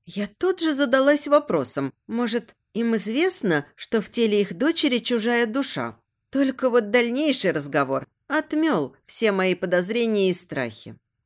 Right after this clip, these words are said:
«Твои дела подождут», выдала вдруг женщина, отпивая из чашки отвар и ставя её на стол со звуком.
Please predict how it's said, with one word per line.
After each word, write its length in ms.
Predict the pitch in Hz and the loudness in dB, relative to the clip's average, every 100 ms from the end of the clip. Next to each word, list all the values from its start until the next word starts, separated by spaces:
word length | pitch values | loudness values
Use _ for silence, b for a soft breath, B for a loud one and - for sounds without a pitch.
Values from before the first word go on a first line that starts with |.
| _ | _
«Твои 380 | 277 269 269 254 | 2 4 6 4
дела 360 | 220 262 320 | 2 2 4
подождут», 840 | 370 381 302 240 143 123 123 - - _ - | 2 4 4 4 0 -6 -8 -12 -20 _ -8
выдала 460 | 311 381 349 320 | 0 2 4 4
вдруг 320 | 269 226 269 214 | 2 0 0 0
женщина, 640 | 190 170 143 - 143 135 - - | 0 0 -2 -4 -4 -6 -10 -10
отпивая 540 | 180 - 220 208 208 | -12 -4 -2 0 2
из 180 | 185 - | 0 0
чашки 400 | - 180 - 190 | 0 0 0 -4
отвар 400 | 180 196 269 302 _ | -4 -2 -2 -2 _
и 80 | 294 | -2
ставя 340 | 285 - 349 311 | 0 2 2 4
её 260 | 285 277 | 4 4
на 180 | 269 269 | 2 0
стол 340 | - 156 143 | 0 0 0
со 200 | 135 190 | 2 0
звуком. 640 | 160 151 120 110 120 123 | 0 -2 -8 -10 -12 -14